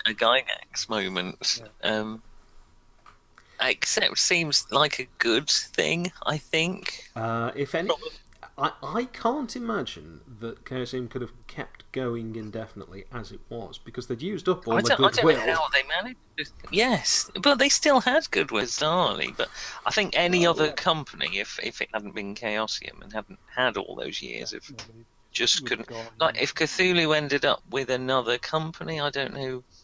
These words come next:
Speaker 3: Like,
Speaker 1: how
Speaker 3: kind,
Speaker 1: much
Speaker 3: kind of has
Speaker 1: it
Speaker 3: the
Speaker 1: would
Speaker 3: so,
Speaker 1: last.
Speaker 3: there's so many people making Cthulhu games these days. But
Speaker 1: But
Speaker 3: that's,
Speaker 1: they're all
Speaker 3: that's the problem, because to me, th-, there's no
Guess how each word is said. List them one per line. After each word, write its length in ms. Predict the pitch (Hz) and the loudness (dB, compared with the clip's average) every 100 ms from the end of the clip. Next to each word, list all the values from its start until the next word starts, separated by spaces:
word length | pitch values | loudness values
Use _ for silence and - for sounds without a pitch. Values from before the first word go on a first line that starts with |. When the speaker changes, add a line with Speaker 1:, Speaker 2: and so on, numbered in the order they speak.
| _ _ _ _ - - - - | _ _ _ _ -20 -20 -20 -10
Speaker 3:
Like, 260 | 117 107 | -10 -8
Speaker 1:
how 200 | 123 117 117 | -4 0 2
Speaker 3:
kind, 60 | 120 | 0
Speaker 1:
much 240 | 110 - | -2 -2
Speaker 3:
kind 160 | - 147 | 2 2
of 80 | 123 | 2
has 220 | 143 123 | 2 0
Speaker 1:
it 40 | |
Speaker 3:
the 60 | 98 | 0
Speaker 1:
would 100 | 110 | 0
Speaker 3:
so, 80 | 113 | 0
Speaker 1:
last. 100 | 120 | 0
Speaker 3:
there's 120 | 127 | -2
so 100 | 156 | -2
many 120 | 123 | -4
people 240 | 113 113 107 | -4 -8 -8
making 400 | 110 113 113 101 | -10 -10 -12 -12
Cthulhu 500 | 95 - 107 98 92 | -12 -12 -12 -10 -10
games 420 | 95 95 95 87 | -8 -10 -10 -14
these 240 | 82 78 76 | -18 -18 -18
days. 420 | 78 52 - - - _ _ _ _ - - | -20 -20 -20 -20 -20 _ _ _ _ -16 -6
But 100 | 123 156 | 2 6
Speaker 1:
But 140 | 185 | 8
Speaker 3:
that's, 0 | 147 | 8
Speaker 1:
they're 60 | 175 | 8
all 60 | |
Speaker 3:
that's 220 | 170 107 - | 8 6 0
the 80 | |
problem, 440 | 147 185 202 117 95 | -2 0 0 -4 -6
because 380 | 113 135 127 - | -2 0 0 -4
to 140 | - 135 | -8 -6
me, 180 | 147 | -2
th-, 160 | 131 131 | 0 0
there's 260 | 139 131 123 | -2 -6 -4
no 400 | 139 131 123 120 | -4 -2 -2 -6